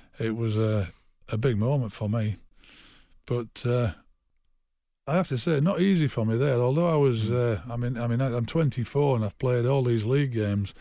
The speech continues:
Speaker 1: I'm pretty naive at negotiating or talking to a, a manager like Billy McNeill in terms of getting me dough. So that was interesting.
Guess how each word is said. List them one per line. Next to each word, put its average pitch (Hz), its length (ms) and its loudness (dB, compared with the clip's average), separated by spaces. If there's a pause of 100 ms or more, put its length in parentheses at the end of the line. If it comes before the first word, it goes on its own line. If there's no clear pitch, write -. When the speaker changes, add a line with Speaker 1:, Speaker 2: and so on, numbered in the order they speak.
(300)
Speaker 1:
I'm 127 140 -2
pretty 156 240 2
naive 131 480 0
at 117 100 -6
negotiating 113 840 0
or 110 140 0
talking 120 460 0
to 117 240 0
a, 98 80 -4 (680)
a 110 80 -4
manager 123 380 2
like 120 240 0
Billy 120 180 0
McNeill 117 400 -2
in 110 60 -2
terms 110 300 -2
of 110 80 -2
getting 107 180 -2
me 104 80 0
dough. 107 300 0
So 107 360 -4 (760)
that 156 120 -4
was 120 140 0
interesting. 101 520 -2